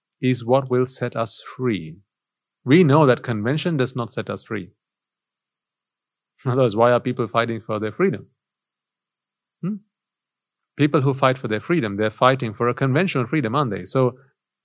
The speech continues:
surely convention has not set them free. But once you understand the absolute truth about what you are,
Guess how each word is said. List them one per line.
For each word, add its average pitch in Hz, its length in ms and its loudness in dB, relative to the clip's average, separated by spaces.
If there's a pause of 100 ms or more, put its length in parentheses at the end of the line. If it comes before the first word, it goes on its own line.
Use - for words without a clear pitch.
(260)
surely 113 460 2 (240)
convention 127 480 -2
has 113 220 -6
not 113 240 -4
set 101 160 -4
them 92 140 -10
free. 135 260 -2 (920)
But 123 140 8
once 147 280 4
you 160 120 2
understand 139 440 -2
the 127 180 -4
absolute 151 640 -2
truth - 340 -6 (260)
about 113 400 0 (280)
what 135 260 2
you 147 160 2
are, 90 240 -6